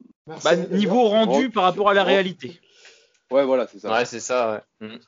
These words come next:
Speaker 1: Merci à elle,
Speaker 2: Après,
Speaker 1: d'ailleurs,
Speaker 2: voilà,
Speaker 1: parce que
Speaker 2: niveau qualité, ça, ça a rien à voir avec les quali-, les photos, euh, les photos professionnelles de, de, de Jimmy, quoi.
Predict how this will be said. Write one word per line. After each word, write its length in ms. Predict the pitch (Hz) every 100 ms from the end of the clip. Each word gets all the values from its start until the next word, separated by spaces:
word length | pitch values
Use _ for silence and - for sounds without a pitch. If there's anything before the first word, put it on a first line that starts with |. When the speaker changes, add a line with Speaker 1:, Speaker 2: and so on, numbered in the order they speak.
| _ 117
Speaker 1:
Merci 300 | - - 180
à 20 |
elle, 60 | 156
Speaker 2:
Après, 100 | 202
Speaker 1:
d'ailleurs, 120 | 185 180
Speaker 2:
voilà, 160 | 190
Speaker 1:
parce 120 | 180
que 60 | 160
Speaker 2:
niveau 180 | 170 190
qualité, 400 | 196 196 180 214
ça, 200 | 175 131
ça 120 | -
a 40 | 131
rien 120 | 160
à 60 |
voir 120 | 165 156
avec 120 | 147
les 200 | 165 151
quali-, 160 | 165 156
les 80 |
photos, 500 | 151 160 180 170 156
euh, 40 | 143
les 100 | 143
photos 280 | 151 160 135
professionnelles 560 | 160 143 147 151 143
de, 220 | 135 135
de, 220 | 127 135 127
de 360 | 117 123 131
Jimmy, 240 | 123 175 254
quoi. 220 | 202